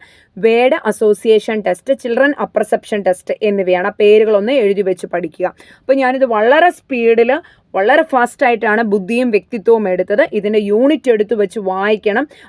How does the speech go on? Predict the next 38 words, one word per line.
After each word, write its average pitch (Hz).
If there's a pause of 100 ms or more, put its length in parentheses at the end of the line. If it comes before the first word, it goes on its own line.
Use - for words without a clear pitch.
എന്നിട്ട് 233
നമ്മൾ 220
ലൈവിൽ 220
വരുമ്പോൾ, 202
നമ്മൾ 226
ഇത്രയും 254
ദിവസം 233
പോയ 220
ലൈവിൽ 208
വരുമ്പോൾ, 208
ഇനി 262
ഒരു 277
ചെറിയ 277
കണ്ടന്റ് 226
ടോപ്പിക്കും 214
കൂടെ 208
ഉണ്ട് 185
നമ്മുടെ, 190 (340)
ഏഹ്, 185
ടോപ്പിക്ക് 202
തീരാൻ 196
വേണ്ടി. 196
ആ 240
ടോപ്പിക്ക് 220 (120)
ഞാൻ, 202
ഏഹ്, 185
നെക്സ്റ്റ് 220
ഡേ 208
തന്നെ, 196
അടുത്ത് 196
തന്നെ 190
എടുക്കാം. 180 (160)
എന്നിട്ട് 233
നമുക്ക് 208
ശനിയും 254
ഞായറും 196 (180)
എന്ത് 196
വെക്കാം? 185